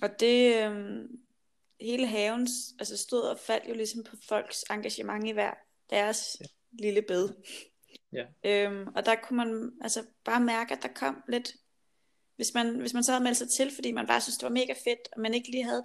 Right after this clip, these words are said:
Speaker 1: tiden til det, og det stod og gik i ukrudt og så videre, så blev det lidt den der, øh, man blev meget hurtigt, øh, hængt ud. Ikke fordi der ikke, det var nogle søde mennesker, der var en del af det, men der blev lidt den der, dem der var der meget, de tog ejerskab, dem der ikke var der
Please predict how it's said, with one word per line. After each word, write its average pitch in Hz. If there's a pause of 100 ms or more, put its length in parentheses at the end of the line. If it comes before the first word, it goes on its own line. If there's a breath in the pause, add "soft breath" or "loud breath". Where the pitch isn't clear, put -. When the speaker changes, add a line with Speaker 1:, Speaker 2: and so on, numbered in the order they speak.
(120)
Speaker 1:
tiden 262
til 233
det, 240
og -
det 220
stod -
og -
gik 233
i 226
ukrudt 254
og 233
så 226
videre, 233 (420 loud breath)
så -
blev 254
det 262
lidt 262
den 254
der, 233 (280)
øh, 233
man 220
blev 226
meget 226
hurtigt, 240 (1300)
øh, 208 (220)
hængt 233
ud. 285 (380)
Ikke 240
fordi 247
der 208
ikke, 208
det 220
var 208
nogle 214
søde 247
mennesker, 240
der 240
var 220
en 214
del 240
af 226
det, 226
men 214
der 220
blev 254
lidt 247
den 240
der, 220
dem 226
der 226
var 214
der 226
meget, 226
de 247
tog 247
ejerskab, 226
dem 214
der 220
ikke 226
var 226
der 226